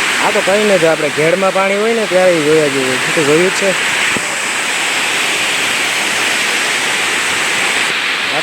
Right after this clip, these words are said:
તો આવ્યા અહીં જરાક, હું તો ચક્કર મારી આવી. બીજું કંઈ નહીં.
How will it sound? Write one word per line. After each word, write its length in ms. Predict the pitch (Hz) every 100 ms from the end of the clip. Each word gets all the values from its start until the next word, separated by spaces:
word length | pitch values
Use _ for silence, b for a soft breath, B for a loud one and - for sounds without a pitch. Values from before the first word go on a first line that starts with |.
| -
તો 60 |
આવ્યા 340 | 151 170 170 147
અહીં 140 | 135
જરાક, 220 | 135 131
હું 120 | 139
તો 60 | 135
ચક્કર 300 | 131 156 156
મારી 260 | 143 147 151
આવી. 160 | 139 135 - - - 135
બીજું 260 | 139 147 135
કંઈ 100 | 151
નહીં. 420 | 143 - -